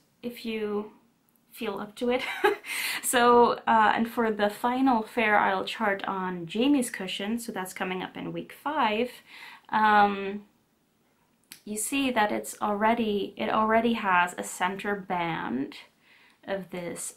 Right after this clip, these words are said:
other pattern color and other background color. But,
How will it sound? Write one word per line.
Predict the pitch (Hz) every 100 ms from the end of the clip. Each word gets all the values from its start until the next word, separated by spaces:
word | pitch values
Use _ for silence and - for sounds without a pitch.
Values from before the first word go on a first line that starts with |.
| _
other | 202 202 196 185 180 180 202 - _ _ _ _ _
pattern | - 190 185 180 180
color | - 180 165 165
and | 160 -
other | - 185 175 170 170 165 _ _ _ -
background | 170 - 165 156
color. | - - 165 170 214 269 _ _ _ - _ _ -
But, | 233 233 - -